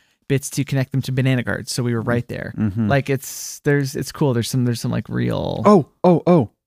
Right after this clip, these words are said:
Speaker 2: The ice sword with the ice thing motif.
Speaker 1: Dude. Evidence that while the Ice Prince appears completely sane, he still has an Ice King bug in his he-, his brain, even if he doesn't know it, question mark?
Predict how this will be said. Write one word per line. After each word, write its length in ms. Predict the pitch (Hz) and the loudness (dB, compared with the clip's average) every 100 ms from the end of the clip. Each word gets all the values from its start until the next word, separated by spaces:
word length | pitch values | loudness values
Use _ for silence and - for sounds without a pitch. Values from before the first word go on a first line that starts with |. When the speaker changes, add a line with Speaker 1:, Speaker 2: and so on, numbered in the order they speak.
| _ _ _ _ _ _ _ _ _ _ _ _ _ - | _ _ _ _ _ _ _ _ _ _ _ _ _ 4
Speaker 2:
The 120 | 113 | 6
ice 180 | 139 160 | 6 4
sword 380 | 120 87 73 - _ _ _ | 4 4 2 -4 _ _ _
with 440 | 117 123 120 - _ _ _ _ | 4 4 4 -6 _ _ _ _
the 120 | - | 0
ice 240 | 104 - - | 2 0 -2
thing 260 | 113 107 | 2 4
motif. 600 | 104 104 - 110 - - - | 4 2 2 0 0 -12 2
Speaker 1:
Dude. 560 | 135 175 180 127 113 - _ - _ _ _ _ _ _ _ _ _ _ _ - _ _ 151 | 6 8 8 4 0 -12 _ -20 _ _ _ _ _ _ _ _ _ _ _ -20 _ _ 2
Evidence 260 | 170 151 | 4 4
that 220 | 156 131 | 2 2
while 260 | - 139 139 | 2 4 4
the 160 | 135 - | 2 2
Ice 180 | 156 | 0
Prince 360 | - 156 143 139 | 0 0 0 0
appears 560 | 139 143 135 131 131 - | -2 0 2 2 2 0
completely 440 | 131 160 147 131 | -2 0 0 -2
sane, 520 | - 139 123 120 120 - _ _ _ | 0 2 2 2 0 -6 _ _ _
he 120 | 143 | -4
still 280 | 131 - 135 | -2 2 4
has 140 | 127 | 4
an 120 | 127 - - | 2 -2 -2
Ice 280 | 127 127 - | 0 0 -2
King 240 | 135 120 | 0 0
bug 240 | 120 120 | 2 2
in 100 | 120 | 2
his 160 | 113 110 | 0 -2
he-, 100 | 127 - | -6 -4
his 140 | 127 120 | -4 -2
brain, 320 | 131 120 113 | 0 0 0
even 220 | - 123 | 0 -2
if 80 | 113 | -2
he 60 | 123 | -2
doesn't 320 | 107 110 113 | -2 -2 -2
know 220 | 110 131 | 0 0
it, 140 | 170 | 0
question 320 | - 196 - 202 | -2 -4 -2 0
mark? 200 | 208 | -2